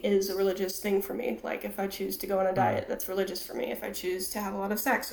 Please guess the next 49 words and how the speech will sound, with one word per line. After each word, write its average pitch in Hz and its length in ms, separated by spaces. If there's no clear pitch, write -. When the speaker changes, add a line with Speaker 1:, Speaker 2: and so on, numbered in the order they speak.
Speaker 1:
or 196 140
to 196 60
be 226 120
abstinent, 226 500
that's - 220
a 226 40
religious 208 340
Speaker 2:
Mm. 247 80
Speaker 1:
choice 240 240
for 202 40
me 190 140
because 202 560
of 196 180
my 208 100
bodily 180 300
autonomy. - 420
So 208 280
Speaker 2:
Right. - 100
Speaker 1:
it's - 140
not 262 180
bullshit. 240 560
I, 214 220
if 214 160
I 214 80
ever 214 260
have 226 460
to 240 80
have 214 120
an 220 60
abortion, 254 340
I 208 120
will 196 320
absolutely 226 500
do 196 140
the 190 80
ritual, 196 340
and 202 80
it 202 80
will - 80
Speaker 2:
Invoke 220 80
Speaker 1:
mean 220 80
Speaker 2:
that 107 160
if 113 100
Speaker 1:
something 127 140
to 139 200
Speaker 2:
needs 226 200
Speaker 1:
me. - 60
Speaker 2:
to. 165 280
Uh, 113 220